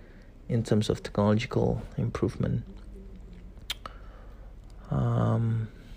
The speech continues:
what about the revolution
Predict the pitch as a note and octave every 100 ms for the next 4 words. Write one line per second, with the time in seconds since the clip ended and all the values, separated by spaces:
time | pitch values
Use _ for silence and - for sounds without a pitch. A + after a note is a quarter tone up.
0 | - - - - - - - - - -
1 | - - - - - - - - - -
2 | - - - - - - - - - D#3
3 | D#3 C3+ B2 A2+ B2+ A#2+ B2 B2 - A2
4 | A2+